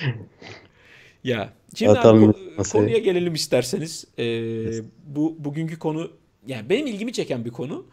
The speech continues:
Speaker 2: Tahmin ediyorum. Ee, ben de ortalama bir, e,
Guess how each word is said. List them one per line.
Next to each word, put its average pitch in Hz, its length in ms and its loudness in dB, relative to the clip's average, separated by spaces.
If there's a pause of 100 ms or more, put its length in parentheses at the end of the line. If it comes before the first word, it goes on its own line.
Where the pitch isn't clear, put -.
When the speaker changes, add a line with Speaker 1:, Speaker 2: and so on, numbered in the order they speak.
(240)
Speaker 2:
Tahmin 190 280 -6
ediyorum. 127 380 -4 (460)
Ee, 135 140 -6
ben 165 160 -2
de 170 40 -2
ortalama 165 560 0
bir, 156 400 -4
e, 117 800 -4